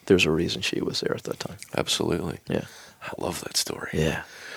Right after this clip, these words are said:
Speaker 2: Well, the, the most popular part of my podcast is the piece on perseverance.
Speaker 1: Okay.
Speaker 2: And historically speaking, especially when it comes to my inbox,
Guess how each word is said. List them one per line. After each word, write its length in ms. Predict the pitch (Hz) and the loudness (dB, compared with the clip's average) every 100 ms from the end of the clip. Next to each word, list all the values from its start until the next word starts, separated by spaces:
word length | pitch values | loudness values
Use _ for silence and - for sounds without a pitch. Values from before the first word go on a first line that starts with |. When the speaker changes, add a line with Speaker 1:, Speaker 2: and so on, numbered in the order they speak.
| - - | -10 10
Speaker 2:
Well, 120 | 113 | 12
the, 240 | 113 107 | 12 10
the 100 | 95 76 | 8 10
most 280 | 110 123 - | 12 12 12
popular 360 | 110 101 90 | 10 10 8
part 240 | - 87 80 | 10 10 10
of 80 | |
my 120 | 78 67 | 6 4
podcast 800 | - 76 - 60 60 - - 85 | 8 8 6 0 0 -2 0 0
is 120 | 80 | 2
the 100 | - | 0
piece 260 | - 73 | 0 2
on 100 | 69 | 2
perseverance. 760 | 67 71 - 64 69 55 - - - - - | 2 0 0 -2 -4 -6 -4 -4 -4 -18 -12
Speaker 1:
Okay. 200 | - 101 113 | -8 -6 6
Speaker 2:
And 260 | 95 87 82 | 8 10 8
historically 580 | 107 - 104 98 - 76 | 8 8 8 8 8 4
speaking, 420 | - 76 73 76 | 6 4 4 2
especially 480 | 73 87 87 78 71 | 8 8 8 6 6
when 220 | 58 71 | 4 2
it 60 | |
comes 220 | - 73 - | 4 2 4
to 80 | 73 | 6
my 140 | 71 | 6
inbox, 600 | - 80 67 67 67 - | 6 2 4 2 0 -2